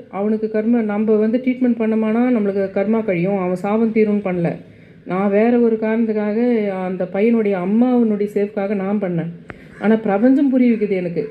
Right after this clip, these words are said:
ஏன் அது அவன் மூலமா அவன் ரெண்டு வருஷம் வரலன்னா கூட, அந்த நட்சத்திரக்காரன் இங்க எதுக்குன்னா, நீங்க ஞாபகம் வச்சுக்கணும் அதெல்லாம். கர்ம தொடர்பு எப்படின்னா, இந்த நட்சத்திரக்காரர்களால் என்னைக்கோ நம்மளுக்கு ஒரு இடத்துல வச்சுட்டு போயிருப்பாங்க ஒரு பொருள், அவங்க மூலமா நம்மளுக்கு ஒரு விஷயம் நடக்கும்.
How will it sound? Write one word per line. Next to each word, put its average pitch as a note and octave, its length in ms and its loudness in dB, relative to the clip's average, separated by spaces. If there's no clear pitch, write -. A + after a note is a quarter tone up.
ஏன் B3 320 2
அது A3+ 260 2
அவன் G#3+ 360 0
மூலமா A#3 320 2
அவன் G3+ 140 0
ரெண்டு G#3 220 2
வருஷம் A#3 140 -2
வரலன்னா G3 360 -2
கூட, E3+ 160 -2
அந்த A3 320 -2
நட்சத்திரக்காரன் A#3 920 0
இங்க G3 260 -2
எதுக்குன்னா, C4 540 2
நீங்க A#3+ 220 2
ஞாபகம் A#3+ 400 -2
வச்சுக்கணும் F#3 260 -8
அதெல்லாம். F3 300 -4
கர்ம B3+ 300 2
தொடர்பு B3 380 2
எப்படின்னா, A#3 360 2
இந்த A3+ 240 0
நட்சத்திரக்காரர்களால் A3+ 1000 -2
என்னைக்கோ A#3+ 360 4
நம்மளுக்கு A#3 240 2
ஒரு G3+ 200 0
இடத்துல G3 180 -6
வச்சுட்டு G#3 300 -2
போயிருப்பாங்க E3+ 380 -4
ஒரு E3 160 -2
பொருள், F3 420 -4
அவங்க C4 320 4
மூலமா B3+ 360 2
நம்மளுக்கு G3 280 -2
ஒரு F3 80 -4
விஷயம் F3+ 260 -6
நடக்கும். D#3+ 300 -8